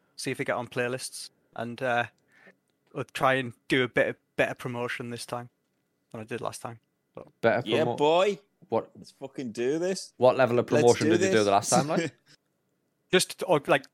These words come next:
Speaker 1: the organic stuff, but I might actually try and just pay for some this time. I'll play the game.
Speaker 2: Play the game.
Speaker 3: I think,
Speaker 2: Speculate
Speaker 3: I think that's
Speaker 2: to
Speaker 3: where it's at.
Speaker 2: accumulate. Do you know what I mean?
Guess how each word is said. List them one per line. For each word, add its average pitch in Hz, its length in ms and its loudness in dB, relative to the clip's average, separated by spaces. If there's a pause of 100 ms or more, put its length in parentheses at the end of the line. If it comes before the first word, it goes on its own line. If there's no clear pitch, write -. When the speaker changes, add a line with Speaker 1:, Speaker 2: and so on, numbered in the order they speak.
Speaker 1:
the 147 100 4
organic 151 380 4
stuff, 180 320 -2
but 131 60 2
I 127 80 2
might 131 260 -2
actually 131 260 -8
try 123 220 -2
and 117 200 -8
just - 200 -18
pay 113 160 -4
for - 100 -12
some 117 220 -10
this 117 120 -12
time. 117 280 -4 (360)
I'll 143 120 -20 (160)
play 120 160 -4
the 113 80 -10
game. 117 180 -6 (640)
Speaker 2:
Play 101 140 2
the 92 60 2
game. 104 360 2
Speaker 3:
I 82 160 -10
think, 85 180 -14
Speaker 2:
Speculate 123 600 2
Speaker 3:
I 117 80 6
think 113 80 4
that's - 120 -10
Speaker 2:
to 123 80 0
Speaker 3:
where 104 120 2
it's - 120 -12
at. 120 60 2
Speaker 2:
accumulate. 123 520 0 (120)
Do 120 100 -8
you - 0 -
know 123 160 0
what 131 80 0
I 131 80 2
mean? 104 160 -6